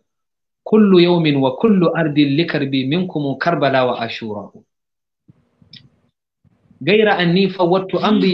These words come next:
ila Allah fa tafwidi al-umura bara'u. Ahla baitin nabiyyi dibtum fa taba al-madu li fikum wa taba as-sana'u. Sittumun nasa bittuqa wa siwakum sawwadathu al-bayda was-safra'u.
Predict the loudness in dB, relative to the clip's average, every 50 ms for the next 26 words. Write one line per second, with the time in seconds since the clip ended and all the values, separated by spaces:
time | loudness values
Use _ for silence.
0 | 0 -2 0 0 0 0 2 0 0 0 0 -4 -4 -6 -8 -8 -8 -8 -4 -2
1 | 0 0 0 0 -2 -2 -2 -2 -2 -4 -4 -6 -6 -4 -4 -2 -2 -4 -2 0
2 | 0 0 0 -2 -4 -8 -12 -20 -20 _ _ _ _ _ _ _ _ _ _ _
3 | _ _ _ _ _ _ _ _ _ _ _ _ _ _ _ -4 -4 -4 -2 -4
4 | -4 -4 -4 -4 -6 -4 -6 -6 -4 -4 -4 -4 -4 -4 -4 -2 -2 -4 -2 -2
5 | -4 -4 -4 -6 -6 -6 -4 -2 -4 -6 -2 -2 -2 -2 0 -2 -2 -2 -2 -2
6 | -2 -2 0 -2 0 0 0 -2 -2 -4 -6 -6 -4 -4 -6 -6 -6 -6 -6 -4
7 | -2 0 0 0 0 -2 -4 -4 -6 -6 -4 -4 -6 -8 -10 _ _ _ _ _
8 | _ _ _ _ _ _ _ _ _ _ _ _ -20 -20 _ _ _ -12 -8 -6
9 | -6 -6 -4 -2 2 4 4 4 4 2 0 0 0 -2 -2 -2 -4 -6 -8 -6
10 | -4 -6 -6 -6 -10 -12 -8 -2 0 0 2 2 0 -2 -4 -4 -2 0 0 0
11 | -2 -2 -4 -6 -6 -6 -6 -6 -4 -2 -2 -2 -2 -2 -4 -6 -6 -6 -6 -4
12 | -4 -2 -2 -2 0 2 0 0 0 0 -2 -2 -2 -2 -2 -6 -8 -6 -2 0
13 | 0 0 0 0 -4 -6 -6 -8